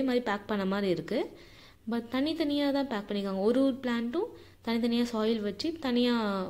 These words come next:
wrap பண்ணி தான் கொடுத்துருக்காங்க. So, இ-, நம்மளுக்கு easy இருக்கும் pot பண்றதுக்கு. And இதுவுமே வந்து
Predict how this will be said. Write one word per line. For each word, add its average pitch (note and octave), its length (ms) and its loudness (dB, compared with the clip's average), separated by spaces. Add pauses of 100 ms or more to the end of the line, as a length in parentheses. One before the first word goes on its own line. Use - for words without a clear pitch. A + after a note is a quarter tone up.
(160)
wrap G3+ 240 -2
பண்ணி F#3+ 200 0
தான் G#3 140 -2
கொடுத்துருக்காங்க. F3 640 -2 (680)
So, G#3 120 0
இ-, F#3+ 220 0
நம்மளுக்கு B3+ 320 2 (120)
easy A#3+ 280 6
இருக்கும் G3+ 360 -4
pot F#3+ 280 -4
பண்றதுக்கு. E3+ 560 -2 (3000)
And A#3+ 260 2
இதுவுமே C4 640 4
வந்து B3 180 2